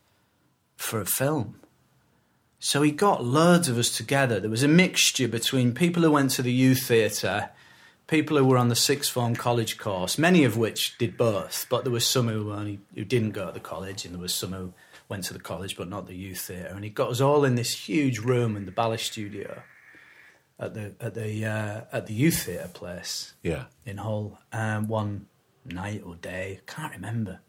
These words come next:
Speaker 1: probably a Saturday. And this director who was gonna direct this film for the B B C came up,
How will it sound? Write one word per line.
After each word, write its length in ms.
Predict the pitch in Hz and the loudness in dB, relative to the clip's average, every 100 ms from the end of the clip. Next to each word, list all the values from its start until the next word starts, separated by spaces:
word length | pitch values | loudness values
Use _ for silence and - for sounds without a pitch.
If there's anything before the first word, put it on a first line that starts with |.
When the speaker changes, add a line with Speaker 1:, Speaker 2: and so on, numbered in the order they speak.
| _ | _
Speaker 1:
probably 420 | - 151 117 92 | -8 -4 -4 -6
a 80 | - | -10
Saturday. 560 | - - - - - _ _ _ _ _ _ _ _ _ _ _ - - - _ _ _ _ _ _ | -10 -10 -14 -18 -20 _ _ _ _ _ _ _ _ _ _ _ -2 -2 -2 _ _ _ _ _ _
And 140 | 147 | -2
this 120 | 143 | 0
director 840 | - 151 143 156 190 - - 101 85 | 2 4 6 4 4 0 -4 -4 -4
who 100 | 120 | -4
was 220 | 113 113 - | 0 0 0
gonna 220 | 139 131 | 2 2
direct 420 | 127 117 113 117 | 2 2 2 0
this 180 | 104 - | -4 -6
film 280 | - 151 139 | 0 0 0
for 100 | - | -2
the 80 | 98 | -6
B 220 | 104 98 | -6 -6
B 160 | 92 | -6
C 340 | 90 - 139 147 | -4 -2 -4 -6
came 340 | 147 113 101 | -8 -8 -6
up, 180 | 90 - | -6 -8